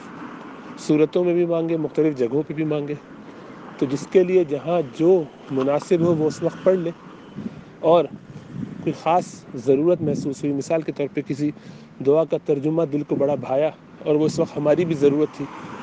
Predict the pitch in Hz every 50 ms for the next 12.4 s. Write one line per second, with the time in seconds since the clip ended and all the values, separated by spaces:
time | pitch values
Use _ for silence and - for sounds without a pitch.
0 | - - - - - - - - - - - - - - - - - - - 175
1 | 180 180 156 156 160 151 - 160 147 139 135 143 147 147 139 - 151 139 139 -
2 | 143 135 - 143 135 - - 147 139 - - - 151 151 143 135 143 147 143 147
3 | 147 156 151 151 147 135 139 147 143 139 131 147 170 - - - - - - -
4 | - - - - - - - - - - - 151 139 139 143 143 143 143 143 143
5 | 139 139 143 143 143 127 135 135 139 131 135 131 135 135 - 143 135 135 135 -
6 | - - - - - - - - 127 123 147 170 180 170 151 156 180 190 160 151
7 | 143 170 175 180 175 175 165 160 165 160 - 165 156 139 143 156 160 147 131 135
8 | 143 127 117 131 131 135 135 123 113 - - - - - - - 143 131 131 131
9 | 123 - 131 131 - - - 151 135 131 - - - - - - - - - -
10 | - - - - - - 185 160 143 156 160 175 190 185 190 - 185 - 185 165
11 | - 175 - - 190 160 151 143 135 139 135 170 180 190 180 - - 180 - -
12 | - 196 196 180 156 131 160